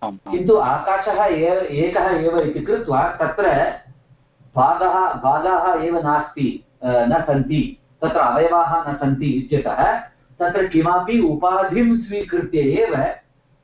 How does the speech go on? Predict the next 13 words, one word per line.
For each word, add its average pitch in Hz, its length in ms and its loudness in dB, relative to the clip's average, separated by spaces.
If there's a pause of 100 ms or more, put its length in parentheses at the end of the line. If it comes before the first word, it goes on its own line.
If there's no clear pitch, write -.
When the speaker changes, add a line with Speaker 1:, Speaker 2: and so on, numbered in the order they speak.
(120)
Speaker 2:
अवच्छके-, 175 520 0
अवच्छेदकत्वेन 175 1040 0
किमपि 175 340 0
उपाधिं 175 560 0
स्वीकृत्य 175 520 -2
व्यवहारः 180 680 0
करणीयः 139 460 2
भवति। - 380 -6 (1400)
Speaker 1:
आम्, 101 200 -14
आम्। 92 80 -14 (880)
Speaker 2:
इति 202 240 2
भेदः 165 420 2
वर्तते 127 640 0